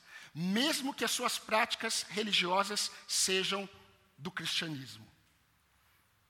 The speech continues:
Mas não é interessante que nada interfere a realidade de Deus?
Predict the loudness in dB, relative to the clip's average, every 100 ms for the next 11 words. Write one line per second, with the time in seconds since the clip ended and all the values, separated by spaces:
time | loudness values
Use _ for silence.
0 | _ _ _ _ _ _ _ _ _ _
1 | -18 -18 -8 -4 0 0 0 0 2 0
2 | -2 -4 4 4 4 0 -4 -6 -4 -4
3 | -6 -10 -20 _ _ _ _ _ _ _
4 | _ _ _ -6 2 2 4 2 0 2
5 | 2 2 0 -10 -14 -20 -20 _ _ _
6 | _ -10 -8 -8 -10 -12 -16 -16